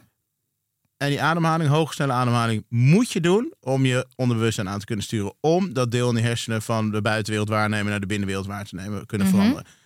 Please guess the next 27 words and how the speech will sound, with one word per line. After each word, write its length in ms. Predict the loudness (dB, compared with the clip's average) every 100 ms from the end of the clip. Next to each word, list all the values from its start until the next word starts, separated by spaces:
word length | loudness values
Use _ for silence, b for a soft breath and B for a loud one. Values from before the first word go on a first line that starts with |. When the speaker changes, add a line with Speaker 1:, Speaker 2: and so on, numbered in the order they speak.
| b
Speaker 1:
Anders 280 | -4 0 2
laat 180 | 2 0
je 100 | 0
hersenen 260 | 0 0 2
het 100 | 0
niet 100 | 0
los. 320 | -6 -8 -14 -8
Speaker 2:
Ja. 300 | -6 -4 -8 -14 -8
Speaker 1:
En 120 | -6
dat 100 | -2
is 140 | -4
omdat, 300 | 0 0 -2 -2
je 160 | -2
moet 160 | 0 0
voorstellen, 160 | 0 -2
het 100 | -2
zijn 140 | -2
gewoon 140 | -2 -2
twee 160 | -2
standen, 320 | 0 2 2 2
zeg 120 | 2
maar, 120 | 2
naar 80 | 0
binnen 180 | 0 0
of 80 | 0
naar 120 | 0
buiten. 280 | 0 -2 -4